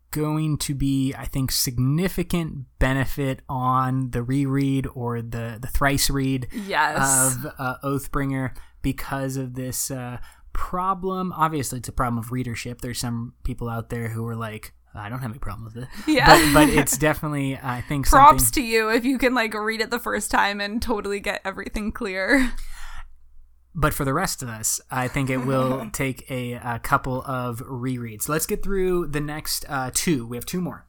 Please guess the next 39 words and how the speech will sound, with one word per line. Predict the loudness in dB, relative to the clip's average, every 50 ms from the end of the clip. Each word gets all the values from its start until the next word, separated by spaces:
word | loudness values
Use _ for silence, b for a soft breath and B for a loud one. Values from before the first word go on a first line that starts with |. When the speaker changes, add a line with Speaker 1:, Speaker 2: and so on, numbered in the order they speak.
| _
Speaker 2:
Yes. | -6 -2 4 4 4 4 4 4 4 4 4 2
So | 2 4 6 6 6 6 6
the | 4 2
two | 0 2 4 4 6 8 8 8 10 10
other, | 8 8 8 8 8 10 8 8 8 6 4 2 0 b b b b _ 4
um, | 6 8 8 8 8 6 4 2 -2 -2 2
Unmade | 4 6 6 8 6 6 6 6
that | 6 8
are | 8 6
mentioned | 6 6 4 4 2 2 2 2 2 0
in | 0 0 2 2
the | 4 4
Mythica. | 2 2 2 0 -2 2 6 8 8 8 8 6
First, | 4 6 6 6 6 6 4 2
we | 2 2 4
have | 6 6 8 8 6 4 0 -4
Ba | -2 8 12 12 12 12 12 12 12
Ado | 12 10 10 10 6 6
Mishram, | 4 4 4 2 2 2 0 2 4 4 6 8 8 8 8 8 6 4 B B B B B B B B B
who | -2 0 0 0 2
we | 4 6
don't | 6 6 8 8
have | 8 8 6 6
too | 4 4 6
much | 6 6 6 6 4
information | 2 2 4 4 4 2 0 0 -2 0 2
about. | 6 10 12 12 12 10 8
Even | 4 2 2 2 2 0
Hesi | 0 2 4 4 4 4 2 2 2 2 2
in | 2 2
the | 2
Mythica | 2 2 0 0 0 -2 0 2 2 2 2
says | 2 2 2 2 2 0 -4 -4 0
they | 0 4
don't | 4 4 4 6
have | 4 4 6
very | 6 6 6
much | 6 4 4 2 0
information. | -2 0 2 2 2 2 0 0 -2 -2 0 2 2 2 2 2 0 -2